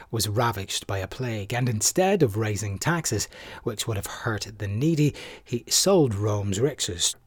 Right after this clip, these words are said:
He sought to master the emotions, the human emotions of lust, anger, and jealousy, and wrote about them extensively. To this day, his life and writings are the most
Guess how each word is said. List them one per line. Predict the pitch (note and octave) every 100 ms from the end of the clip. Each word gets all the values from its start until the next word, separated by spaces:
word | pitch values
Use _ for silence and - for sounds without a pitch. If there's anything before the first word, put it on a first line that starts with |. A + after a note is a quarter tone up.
| _ _
He | - E3
sought | B3+ C#4 -
to | F#3+
master | D3+ D3 C#3 - - G#2
the | G2+ F#2+ -
emotions, | C#3+ C3 B2+ - G2 - - - _ -
the | -
human | - G#3+ F#3+ A#2+
emotions | F#2+ F2+ G#2+ F2+
of | G2
lust, | A2 B2 - -
anger, | C#3 A#2 A2 G#2+ A2
and | A#2+ G2 G2 F#2+ -
jealousy, | D3+ D#3+ - - - - - -
and | C#3+ A#2 - -
wrote | C#3+ D#3 C3+
about | A2 G#2+ G2+
them | G#2 G#2 F2+
extensively. | F#2+ - D#3+ D3+ - F2 F#2 - _ _ _ _
To | - A#2
this | G2 F#3 -
day, | - A2+ G#2 D#3 - -
his | G#2+ F2+
life | G2 G2+ - - A#2+
and | A#2 A2+
writings | A2+ C3 C3+ C3 A2+ C#3+
are | D3+
the | B2 A#2+
most | C#3+ E3+ - -